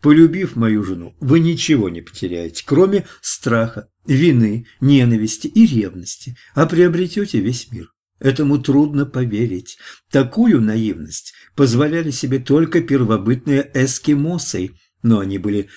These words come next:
почти так же изолированы от остального человечества, как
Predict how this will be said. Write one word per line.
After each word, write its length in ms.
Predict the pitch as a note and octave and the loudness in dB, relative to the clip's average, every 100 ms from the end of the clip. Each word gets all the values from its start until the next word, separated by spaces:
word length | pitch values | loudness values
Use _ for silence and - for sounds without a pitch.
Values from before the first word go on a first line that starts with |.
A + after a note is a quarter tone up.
| _ | _
почти 440 | - B2+ - - A#2+ | -2 0 0 -2 -2
так 300 | - C3+ D3+ | -2 -2 -2
же 200 | G#2+ A#2+ | -2 -2
изолированы 840 | C3+ A2 G#2+ G2+ E3+ A#2+ D2 D2 - - - | -2 -2 -2 0 0 -2 -6 -14 -18 -20 -8
от 180 | C#3+ B2+ | -4 -2
остального 640 | C3+ - D3+ C#3+ F#2 D2 | -4 -4 -4 -4 -6 -8
человечества, 680 | - - F2+ G2+ - - - | -12 -10 -6 -8 -8 -12 -12
как 340 | E2+ B2 - | -6 -6 -6